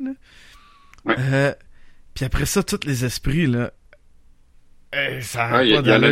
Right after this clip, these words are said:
Speaker 2: une
Speaker 1: les
Speaker 2: variété
Speaker 1: formes.
Speaker 2: assez incroyable.
Speaker 1: Mais t'imagines-tu le travail que ça demande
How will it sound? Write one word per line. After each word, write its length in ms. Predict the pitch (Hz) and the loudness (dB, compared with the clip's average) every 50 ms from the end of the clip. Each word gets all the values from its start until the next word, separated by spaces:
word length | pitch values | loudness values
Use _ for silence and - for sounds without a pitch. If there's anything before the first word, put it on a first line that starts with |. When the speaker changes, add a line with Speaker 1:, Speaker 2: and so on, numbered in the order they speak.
| 107 | 4
Speaker 2:
une 20 | 104 | 4
Speaker 1:
les 60 | - | 4
Speaker 2:
variété 220 | 110 104 101 107 107 | 4 4 4 4 6
Speaker 1:
formes. 260 | 147 143 143 139 127 127 | 6 6 6 4 2 0
Speaker 2:
assez 260 | - 110 92 - - 123 | 0 -2 0 0 -2 -2
incroyable. 460 | 107 - - 104 92 92 90 90 92 - - - - - - _ - - - - - - - - - - - - - - - _ _ - | -2 -2 -4 -2 -2 0 -2 -2 -4 -8 -14 -20 -20 -20 -20 _ -20 -20 -20 -20 -20 -20 -20 -20 -20 -20 -20 -20 -20 -20 -20 _ _ -12
Speaker 1:
Mais 240 | 120 123 123 - - | -10 -10 -10 -10 -12
t'imagines-tu 640 | - - 156 160 160 156 139 135 160 156 - - 269 | -14 -10 -6 -4 -4 -4 -4 -4 -4 -4 -4 -6 -10
le 60 | 320 - | -10 -8
travail 540 | - - 143 123 117 117 131 165 - 320 | -6 -2 -2 0 0 0 -2 -2 -2 -6
que 100 | - 127 | -10 -10
ça 180 | 117 - - 110 | -10 -10 -8 -8
demande 420 | 107 113 127 175 262 277 208 135 | -6 -4 -4 -4 -2 -4 -4 -6